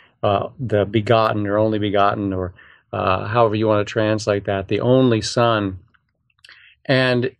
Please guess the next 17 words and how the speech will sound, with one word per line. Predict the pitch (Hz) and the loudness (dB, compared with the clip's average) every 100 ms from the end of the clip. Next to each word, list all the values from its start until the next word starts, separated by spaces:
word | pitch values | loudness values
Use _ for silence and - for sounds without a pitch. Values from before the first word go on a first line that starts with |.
| _ | _
sees | - - 160 151 127 | -8 0 2 2 4
that | 131 120 120 | 4 4 0
as, | 143 117 113 98 - | -4 -2 -2 -4 -10
uh, | 131 | -10
he, | 127 131 135 | -6 -6 -6
he's | 143 127 123 117 - - - | -6 -2 -2 -2 -6 -10 -2
in | 123 | 0
that | 127 143 - | 2 0 -2
sense | - 143 131 117 - - _ _ _ _ _ - | -2 0 0 -2 -12 -18 _ _ _ _ _ -4
like | 127 120 | -2 -2
a | 110 | -4
son | - - 139 139 135 | -4 0 2 2 0
from | - 113 | -4 -8
a | 98 | -8
father. | - 139 139 139 131 117 113 110 _ _ - | -4 0 2 2 2 2 0 -4 _ _ -10
There's | 120 123 120 | 0 2 2
a, | 117 | 0